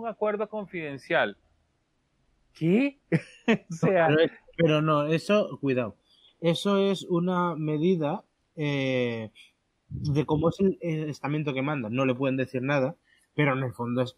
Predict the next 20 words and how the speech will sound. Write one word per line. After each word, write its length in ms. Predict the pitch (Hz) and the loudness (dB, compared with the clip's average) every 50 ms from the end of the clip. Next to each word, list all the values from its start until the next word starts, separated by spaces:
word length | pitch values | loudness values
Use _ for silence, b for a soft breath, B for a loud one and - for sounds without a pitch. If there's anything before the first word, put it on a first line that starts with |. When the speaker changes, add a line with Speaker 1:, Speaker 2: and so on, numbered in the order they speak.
| _ - | _ -14
Speaker 2:
o, 180 | 139 - - _ | -14 -14 -12 _
claramente 560 | - 131 120 110 117 117 123 123 120 117 135 | -4 -2 -2 0 0 0 -2 -2 0 0 2
demostrar 680 | 131 131 127 123 113 - - - 117 117 120 135 165 - _ _ _ _ _ _ _ _ _ _ _ | 2 2 2 0 -2 -4 -6 -6 -2 -2 -2 -2 -4 -6 _ _ _ _ _ _ _ _ _ _ _
que 140 | - 117 120 | -4 -4 -4
ese 220 | 113 - - 127 123 | -4 -2 0 2 2
motor 360 | 123 123 120 - 120 123 127 | 4 2 2 2 2 2 2
era 180 | 139 139 139 | 4 2 4
ilegal. 360 | 139 120 110 113 127 135 131 123 | 2 2 2 2 2 2 2 2
O 80 | 113 | 0
sea, 260 | - - 127 127 - - | -2 0 0 0 0 2
unos 280 | 165 175 185 202 196 | 2 4 4 2 2
porque 240 | - 185 170 156 165 | 0 -2 0 2 2
dicen 440 | 156 156 147 131 - 127 110 104 - b b b b b b b b - | 2 2 0 -2 -2 -4 -4 -4 -6 b b b b b b b b 0
que 100 | 143 143 | 2 4
no 160 | 156 170 156 | 4 4 4
pueden 320 | 151 185 180 175 185 180 | 4 4 4 6 6 4
demostrar 500 | 170 175 170 165 165 - - 175 160 151 | 4 4 4 4 2 2 2 0 0 0
que 120 | - 156 127 | -4 -6 -8
sea 160 | - - 156 | -4 -2 -2
ilegal, 480 | 151 147 143 139 139 160 151 117 101 | 0 0 -2 -2 0 -2 -2 -2 -4